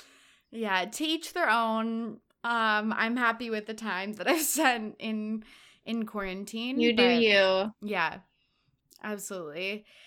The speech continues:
Speaker 1: So today we're gonna talk about some fun topics. Uh, the first thing I immediately thought of, uh, when Stephenie Meyer announced that she was releasing Midnight Sun was, "I need to speak to
Speaker 2: <laughs>
Speaker 1: Lindsay <laughs> about this."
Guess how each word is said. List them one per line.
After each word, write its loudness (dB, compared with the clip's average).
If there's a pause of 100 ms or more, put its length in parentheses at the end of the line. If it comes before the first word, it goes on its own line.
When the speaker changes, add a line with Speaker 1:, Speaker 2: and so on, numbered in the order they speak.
(200)
Speaker 1:
So 4
today 0
we're -2
gonna 0
talk 0
about 2
some 0
fun 2
topics. 2 (100)
Uh, 8
the -2
first 0
thing 2
I 6
immediately 0
thought 2
of, -2
uh, 2
when -6
Stephenie -6
Meyer 0
announced 2
that -6
she -6
was -2
releasing -2
Midnight 0
Sun 6
was, -2
"I 2
need 0
to -6
speak -8
to 4
Speaker 2:
<laughs> 12
Speaker 1:
Lindsay 6 (380)
<laughs> 2
about 4
this." 2